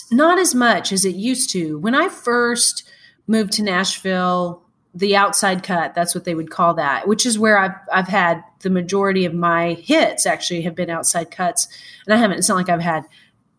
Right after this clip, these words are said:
you know, dozens of hits. I've had a couple, but they've been outside, um, for the most part. And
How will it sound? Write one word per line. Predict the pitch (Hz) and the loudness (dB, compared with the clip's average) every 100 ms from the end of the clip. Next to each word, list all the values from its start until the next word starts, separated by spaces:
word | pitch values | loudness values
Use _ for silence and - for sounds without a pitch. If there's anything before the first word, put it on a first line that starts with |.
| 180 170 - | -8 -8 -2
you | 202 | 0
know, | 180 156 156 - 180 | 2 0 -4 -8 -2
dozens | 202 202 214 185 | 2 4 2 0
of | 165 | -4
hits. | 156 240 214 151 | 0 2 2 0
I've | 196 | -2
had | 214 190 | -2 -2
a | |
couple, | 190 285 196 - - - - - | 0 -2 -2 -6 -10 -20 -10 0
but | 247 202 | 2 2
they've | 226 196 | 0 0
been | 226 214 185 - | 0 0 0 2
outside, | 185 - - 196 185 175 170 - - | 2 2 0 2 2 2 -2 -8 -6
um, | 190 175 170 170 165 - _ _ _ _ 185 190 | -2 -2 -4 -6 -12 -20 _ _ _ _ -16 -8
for | 240 | -2
the | 220 | 0
most | 202 185 185 | 0 -2 -4
part. | - 160 147 - _ _ _ _ _ _ | -4 -6 -6 -12 _ _ _ _ _ _
And | 226 226 220 214 196 | 0 2 4 2 0